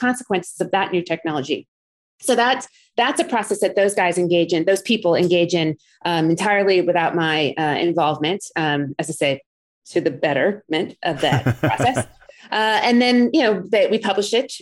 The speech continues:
Speaker 1: Um, it goes out to our audience, and, um, we do podcast episodes about them. We do, you know, various other things. Uh, we, we run certain events that, you know, really focus on those sor-, sorts of things.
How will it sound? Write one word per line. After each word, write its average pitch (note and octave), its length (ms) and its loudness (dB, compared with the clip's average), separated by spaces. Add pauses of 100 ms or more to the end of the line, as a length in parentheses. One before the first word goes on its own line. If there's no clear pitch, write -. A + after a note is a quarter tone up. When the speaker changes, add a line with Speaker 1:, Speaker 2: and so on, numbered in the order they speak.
Speaker 1:
Um, F3 340 2
it F#3 200 -2
goes F3+ 180 4
out E3+ 220 -2
to F3 180 0
our D#3+ 300 0
audience, E3+ 520 0
and, D#3 320 0 (360)
um, C#3 540 0
we D3 60 -4
do G#2 360 -2
podcast A3 440 -4
episodes F#3 460 0
about E3 380 -2
them. E3 280 2
We A2+ 100 -6
do, G#2+ 360 -2
you D#3+ 140 2
know, C3+ 80 0
various D#3 340 2
other D3+ 200 -2
things. C3+ 360 -4
Uh, A2 180 0
we, B2 280 -2
we E3 140 4
run D3 260 0
certain D3+ 340 -2
events E3 520 -2
that, - 160 -2 (100)
you G3 120 2
know, B2+ 100 0
really D#3+ 200 2
focus F#3 340 -2
on F3+ 140 0
those F3+ 300 0
sor-, - 180 -4
sorts G3 300 -2
of F#3 100 -2
things. G3 260 0